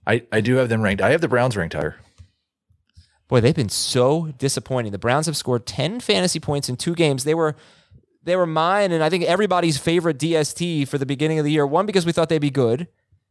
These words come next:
Speaker 2: Two, because they faced the Panthers and the Jets, and they've been bad. They allowed
Speaker 1: Yeah.
Speaker 2: twenty-four points to the Panthers, thirty-one points to the Jets. Um, and they don't have Jadeveon Clowney. So the Steelers, meanwhile, twenty-seven points at the Bengals. They s-,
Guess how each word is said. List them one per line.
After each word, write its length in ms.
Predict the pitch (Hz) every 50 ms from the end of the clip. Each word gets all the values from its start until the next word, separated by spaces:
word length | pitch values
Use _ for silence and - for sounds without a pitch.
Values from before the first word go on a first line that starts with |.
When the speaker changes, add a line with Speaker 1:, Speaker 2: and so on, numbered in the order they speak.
| - -
Speaker 2:
Two, 120 | - 220
because 220 | 190 196 180 190 160
they 140 | 180 175 147
faced 220 | 180 180 160 -
the 60 | 165
Panthers 440 | - - 170 175 180 170 180 165 165
and 100 | 160 147
the 60 | 139
Jets, 580 | 123 - 233 165 143 147 156 - - - - - _ _ _ - - - _ -
and 120 | - 147 165
they've 100 | 185 170
been 140 | 190 180
bad. 500 | 160 151 135 214 254 233 - - - - - _ _ _ _ _ _ _ _ _
They 80 | - 156
allowed 180 | 175 180 170
Speaker 1:
Yeah. 40 | 156
Speaker 2:
twenty-four 380 | - 151 185 196 208 - 214 196
points 240 | - 208 196 190 -
to 40 | 175
the 80 | 165
Panthers, 440 | - 170 160 165 165 - 175 160 -
thirty-one 380 | - 175 180 185 190 190 185 170
points 260 | - 175 170 165 -
to 80 | 170
the 80 | 151 147
Jets. 600 | 120 117 120 120 131 - - - - - - - _ _ _ _ _ _ _ _ _ _ _ _ _ _ _ _ - -
Um, 580 | 135 139 139 139 143 143 143 143 143 139 - -
and 160 | 147 160 180
they 60 | 185
don't 100 | 196 202
have 120 | 214 208 170
Jadeveon 440 | 190 175 208 208 208 214 214 214 202
Clowney. 440 | - 214 214 254 320 220 117 - - _ _ _ _ _ _ _ _ _ _ _ _ _ _ _ _ _ _ _ _ _ _
So 260 | - - - 147 123
the 80 | 151 165
Steelers, 480 | 151 - - 196 240 262 240 208 180 165
meanwhile, 480 | 175 170 160 156 147 147 147 147 147
twenty-seven 760 | - - - 170 190 208 202 165 - - 196 196 208 220 196
points 360 | 151 165 175 165 160 160 - -
at 140 | 143 -
the 80 | - 123
Bengals. 640 | 131 147 151 160 151 120 107 107 131 139 - - -
They 120 | 143 156
s-, 120 | 160 -